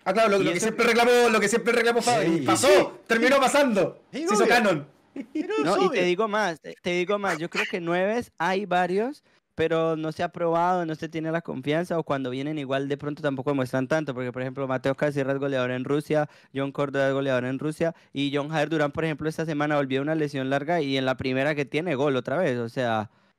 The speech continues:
Speaker 1: Pero son jugadores de clase como para poder ser el
Speaker 2: No,
Speaker 1: nueve
Speaker 2: no,
Speaker 1: de la
Speaker 2: no, no,
Speaker 1: selección
Speaker 2: claramente
Speaker 1: colombiana.
Speaker 2: no, claramente no, claramente no.
Speaker 1: Eso es.
Speaker 2: Pero, pero son nueves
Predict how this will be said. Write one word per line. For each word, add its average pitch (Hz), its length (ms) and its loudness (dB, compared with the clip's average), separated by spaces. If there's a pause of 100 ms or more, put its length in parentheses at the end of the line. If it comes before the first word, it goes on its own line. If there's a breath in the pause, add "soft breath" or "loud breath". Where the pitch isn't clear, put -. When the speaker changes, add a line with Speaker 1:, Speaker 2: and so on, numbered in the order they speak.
(260)
Speaker 1:
Pero 160 140 -4
son 196 120 2
jugadores 247 320 4
de 233 80 0
clase 214 340 2
como 233 220 0
para 202 180 4
poder 185 200 0
ser 214 160 -4
el 202 120 -2
Speaker 2:
No, 165 100 2
Speaker 1:
nueve 190 160 0
Speaker 2:
no, 254 40 -4
Speaker 1:
de 254 60 -2
la - 0 -
Speaker 2:
no, 269 60 0
no, - 20 -
Speaker 1:
selección 247 280 0
Speaker 2:
claramente 202 380 0
Speaker 1:
colombiana. 214 320 -2
Speaker 2:
no, 147 60 -8
claramente 180 560 0
no, 135 240 -2
claramente 160 480 -4
no. 131 180 0
Speaker 1:
Eso 175 180 -6
es. 120 60 -2
Speaker 2:
Pero, 135 540 0 (100)
pero 139 220 -6
son 160 260 -6
nueves 180 560 0